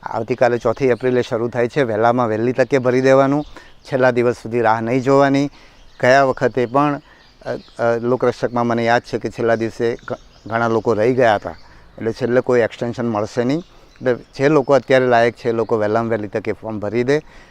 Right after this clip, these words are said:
જે લોકોએ પરીક્ષા આપી છે એના માટે મારી ઈચ્છા મુજબ, મ-, મારી સમજ છે કે ઓગસ્ટમાં અમે,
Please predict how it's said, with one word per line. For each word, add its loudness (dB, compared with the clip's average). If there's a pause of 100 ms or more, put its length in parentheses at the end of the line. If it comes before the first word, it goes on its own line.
(160)
જે 4
લોકોએ 4
પરીક્ષા 0
આપી -2
છે -4
એના -2
માટે -2
મારી 0
ઈચ્છા -2
મુજબ, -8
મ-, -8
મારી -2
સમજ -6
છે -8
કે -4 (360)
ઓગસ્ટમાં -4
અમે, -6